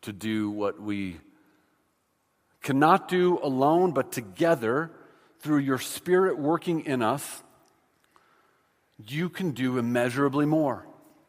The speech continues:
And that's my prayer. Praying for lives to be changed.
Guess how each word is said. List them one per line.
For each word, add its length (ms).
And 140
that's 260
my 140
prayer. 420
Praying 340
for 160
lives 540
to 80
be 120
changed. 840